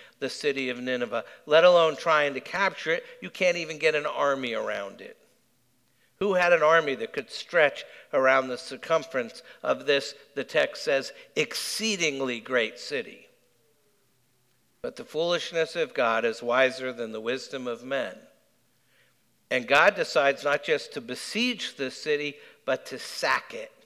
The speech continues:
And he sends an army of one. And even though Jonah let the Ninevites know that forgiveness was possible, that's not the main thrust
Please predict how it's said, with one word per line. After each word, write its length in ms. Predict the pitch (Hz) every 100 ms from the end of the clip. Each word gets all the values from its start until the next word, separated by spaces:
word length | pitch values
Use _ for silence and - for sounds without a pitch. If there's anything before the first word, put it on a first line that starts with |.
| _ _ _ _ _ _
And 120 | 120
he 80 | 110
sends 420 | - 139 135 113
an 120 | 113 -
army 360 | 127 127 127 123
of 260 | 110 107
one. 420 | 110 104 101 95 - _ _ _ _ _ _ _ _ _ _ _ _ _ _ _ _ _ _ _ _ _ _ _
And 120 | 143 151
even 400 | 175 202 202 180
though 180 | 170
Jonah 600 | 147 - 151 160 156 151 - - _ _ _ _ -
let 340 | 160 151 170
the 100 | 156
Ninevites 720 | 139 156 175 156 160 156 -
know 300 | 160 147 110
that 220 | 117 117
forgiveness 640 | - 117 123 139 139 -
was 160 | 143 -
possible, 640 | - 151 151 - 113 117 - _ _
that's 240 | 131 151 -
not 420 | 147 180 220 220
the 80 | 185
main 300 | 165 165 160
thrust 600 | - 165 180 117 -